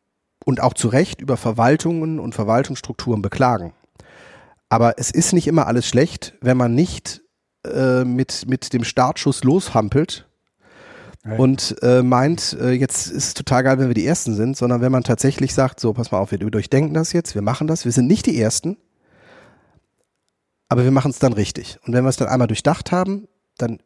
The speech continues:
Speaker 1: läuft
Speaker 2: Mhm.
Speaker 1: sozusagen eine Verwaltungsverfügung, beziehungsweise muss keine Verfügung sein, aber irgendwo eine Verwaltungs-, ein Ablauf, den man, auf den man sich geeinigt hat und dann,
Speaker 2: Ja.
Speaker 1: dann, dann passiert es. Und tatsächlich, wenn man mit den Schulen eine gewisse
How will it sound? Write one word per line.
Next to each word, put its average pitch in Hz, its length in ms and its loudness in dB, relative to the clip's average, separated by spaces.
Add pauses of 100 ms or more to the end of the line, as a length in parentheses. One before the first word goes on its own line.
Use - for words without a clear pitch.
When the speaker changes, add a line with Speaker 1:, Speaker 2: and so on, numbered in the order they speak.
(260)
Speaker 1:
läuft 123 240 4
Speaker 2:
Mhm. 107 40 -12
Speaker 1:
sozusagen 120 440 0
eine 110 60 -4
Verwaltungsverfügung, 156 1300 0
beziehungsweise 110 480 0
muss 104 160 -8
keine 90 160 -8
Verfügung 165 320 0
sein, 123 180 2
aber 104 140 -2
irgendwo 120 220 -2
eine 104 100 0
Verwaltungs-, 123 760 0 (460)
ein 139 80 -4
Ablauf, 143 520 4
den 120 160 0
man, 113 100 0
auf - 100 -8
den 127 100 0
man 110 120 0
sich - 120 -10
geeinigt 147 460 0
hat 135 160 0
und 123 160 -8
dann, 110 180 -2
Speaker 2:
Ja. 113 160 -6
Speaker 1:
dann, 110 240 -6 (100)
dann 110 140 0
passiert 131 440 2
es. - 240 -10 (420)
Und - 360 -8
tatsächlich, 170 680 2
wenn 131 100 0
man 131 140 0
mit 123 120 -2
den 110 120 -4
Schulen 180 360 -2
eine 147 80 -2
gewisse 127 580 0